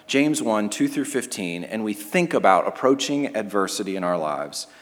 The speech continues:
I want you to keep that image of a small child who needs something and who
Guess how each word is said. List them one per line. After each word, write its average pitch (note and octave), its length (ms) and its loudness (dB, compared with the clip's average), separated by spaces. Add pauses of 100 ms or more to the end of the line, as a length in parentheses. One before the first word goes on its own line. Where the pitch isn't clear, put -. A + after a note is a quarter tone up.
(460)
I C#3+ 60 4
want E3 260 4
you F#3 80 2
to D3 80 2
keep D#3 280 -4
that C3+ 240 4
image G2+ 480 -2
of G#2+ 140 0
a G2+ 60 -4
small C3+ 400 2
child F2+ 640 4 (520)
who C3 140 0
needs C#3 640 2
something F#2+ 680 -2 (320)
and A#2+ 160 -2
who B2+ 240 0